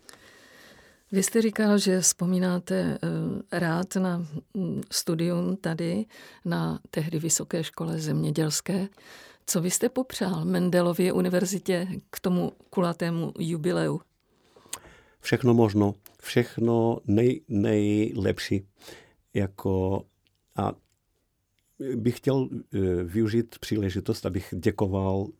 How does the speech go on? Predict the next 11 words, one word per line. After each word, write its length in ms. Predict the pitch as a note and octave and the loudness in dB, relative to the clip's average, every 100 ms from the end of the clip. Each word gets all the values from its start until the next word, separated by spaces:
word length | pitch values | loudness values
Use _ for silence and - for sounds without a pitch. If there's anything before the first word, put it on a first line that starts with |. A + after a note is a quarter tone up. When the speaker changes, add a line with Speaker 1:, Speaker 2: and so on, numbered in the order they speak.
| - | -2
Speaker 2:
univerzitě 760 | G2+ F2+ F2 E2+ F2+ F#2+ C#3 - _ - - _ | 0 2 0 -2 -6 -4 -4 -8 _ -20 -20 _
jako 300 | G2+ F2+ F#2 | -8 -4 -2
osob-, 380 | G2 F#2 - E2+ - _ | -2 -4 -4 -4 -8 _
jako 580 | - F2+ - F2 E2 - - | -6 -6 -4 -6 -6 -10 -8
osobně. 520 | F#2 E2+ F#2 A2 F#3 - - - - - - _ - | -4 -2 0 0 -2 -6 -20 -20 -20 -20 -20 _ -4
A 520 | G2 F#2 F2+ F2+ D#2+ - _ _ - | -2 0 -2 -2 -6 -12 _ _ -16
včera, 460 | - G#2+ A2 D3 - | -4 0 0 -2 -4
jak 400 | A2 F#2+ - - | -8 -8 -10 -14
jsem 300 | - - F2 F2 | -10 -6 -6 -6
tady 240 | - F2 E2 | -6 -4 -4
byl, 300 | E2+ B2+ | -4 -4